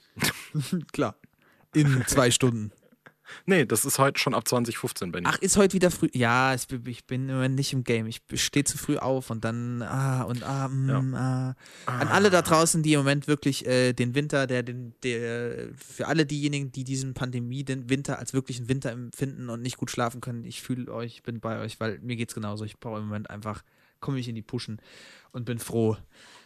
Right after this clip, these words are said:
Speaker 1: wenn die Pandemie vorbei ist sowieso, aber vor allem auch, wenn mal wieder ein bisschen mehr Sonne rauskommt. Also, ja.
Speaker 2: Ja, immer schön Vitamin D supplementieren, Leute.
Speaker 1: Richtig, richtig, richtig.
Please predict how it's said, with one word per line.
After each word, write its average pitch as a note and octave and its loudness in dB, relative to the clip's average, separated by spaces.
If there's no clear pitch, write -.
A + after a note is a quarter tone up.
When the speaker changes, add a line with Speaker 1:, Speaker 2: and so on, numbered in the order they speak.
Speaker 1:
wenn B2 -2
die B2 -14
Pandemie B2+ -2
vorbei C3+ -2
ist C#3+ -6
sowieso, A#2 -6
aber A2+ -10
vor - -12
allem A2 -10
auch, G2+ -12
wenn G#2 -8
mal G#2 -8
wieder G2+ -6
ein - -18
bisschen G#2+ -2
mehr A2 -4
Sonne G#2+ -2
rauskommt. G#2 -8
Also, G2+ -12
ja. - -14
Speaker 2:
Ja, - -10
immer B2+ 4
schön A#2+ 0
Vitamin A#2+ 0
D B2 2
supplementieren, F#2+ -6
Leute. A#2 2
Speaker 1:
Richtig, A#2+ 4
richtig, - -8
richtig. - -16